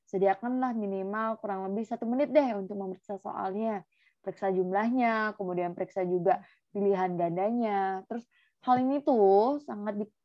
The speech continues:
penting banget dilakukan. Supaya ketika di tengah pengerjaan itu,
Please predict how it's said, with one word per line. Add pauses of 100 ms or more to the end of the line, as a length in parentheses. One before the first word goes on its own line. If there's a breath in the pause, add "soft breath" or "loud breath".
penting
banget
dilakukan. (160)
Supaya
ketika
di
tengah
pengerjaan
itu,